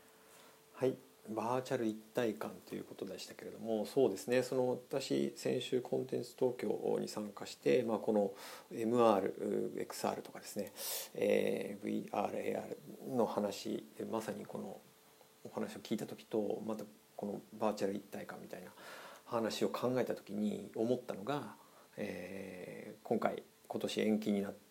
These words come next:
たですね、あの、東京オリンピック、来年も開催できるのかっていうふうな話がありました、したけれども、もう思い切ってこの東京オリンピックでも、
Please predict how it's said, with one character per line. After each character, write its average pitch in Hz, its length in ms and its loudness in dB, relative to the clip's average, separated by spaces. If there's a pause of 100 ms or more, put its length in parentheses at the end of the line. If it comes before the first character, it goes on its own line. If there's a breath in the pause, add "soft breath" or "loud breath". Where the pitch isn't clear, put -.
(100)
た 101 80 -4
で 95 100 -8
す - 140 -6
ね、 147 240 4 (200)
あ 104 140 -2
の、 98 160 -6 (120)
東 151 220 6
京 147 360 8 (240)
オ 117 80 4
リ 113 80 8
ン 107 80 0
ピ - 60 -4
ッ - 60 -8
ク、 - 200 -16 (520 loud breath)
来 131 280 0
年 151 240 2
も 131 80 0
開 147 300 2
催 147 540 2
で 101 140 0
き - 160 6
る 147 100 10
の 107 100 2
か - 220 -8
っ - 20 -14 (120)
て 113 80 -4
い 98 100 -2
う - 40 -8
ふ - 160 -8
う 113 40 -4
な - 160 -6 (440 loud breath)
話 - 360 -4
が 110 80 -6
あ - 40 -10
り 107 80 -8
ま 104 120 -6
し - 100 -14
た、 - 60 -16 (160)
し - 100 -10
た - 100 -12
け - 120 -4
れ 101 60 -2
ど 101 120 -8
も、 110 320 4 (460 loud breath)
も 117 160 -6
う 123 100 2
思 208 220 4
い 247 100 2
切 220 140 4
っ - 40 6
て - 260 0
こ - 180 2
の 110 80 2
東 156 340 6
京 151 300 10
オ 143 60 10
リ 143 160 -2
ン 147 80 0
ピ 147 140 0
ッ 143 140 0
ク - 120 -2
で 95 100 -2
も、 113 380 6